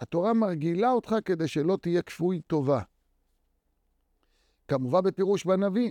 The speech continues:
על הזכירה של מעשה בלעם, שהשם יתברך אומר לישראל, "עמי,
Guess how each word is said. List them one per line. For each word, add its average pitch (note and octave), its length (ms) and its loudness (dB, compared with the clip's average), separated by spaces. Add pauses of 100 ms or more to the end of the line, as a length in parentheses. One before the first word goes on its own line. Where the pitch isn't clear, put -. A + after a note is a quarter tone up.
על C3+ 180 -2
הזכירה E3 400 -2
של F#3+ 140 0
מעשה F#3 360 0
בלעם, G3 440 0 (800)
שהשם E3 460 0
יתברך G3 380 0
אומר F#3+ 220 0
לישראל, G#3+ 420 0
"עמי, G3+ 440 4